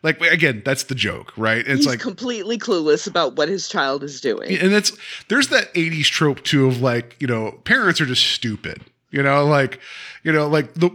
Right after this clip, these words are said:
Speaker 1: the movie The Goonies probably wouldn't happen if they were actually paying attention to the kids at all.
Speaker 2: <laughs>
Speaker 1: You know,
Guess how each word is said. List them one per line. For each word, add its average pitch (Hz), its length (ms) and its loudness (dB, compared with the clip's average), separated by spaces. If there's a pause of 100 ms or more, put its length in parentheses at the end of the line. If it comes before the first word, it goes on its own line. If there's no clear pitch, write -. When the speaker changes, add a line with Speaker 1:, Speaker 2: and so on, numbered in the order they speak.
(200)
Speaker 1:
the 160 120 2
movie 262 240 4
The 196 100 0
Goonies 170 340 2
probably 175 300 2
wouldn't 160 260 0
happen 143 320 0
if 131 140 -4
they 139 100 2
were 127 80 0
actually 135 280 2
paying 135 240 -2
attention 113 420 0
to 151 40 -2
the 156 100 0
kids 196 480 2
at 180 80 2
all. 220 200 2
Speaker 2:
<laughs> 277 100 4 (800)
Speaker 1:
You 170 100 4
know, 160 240 2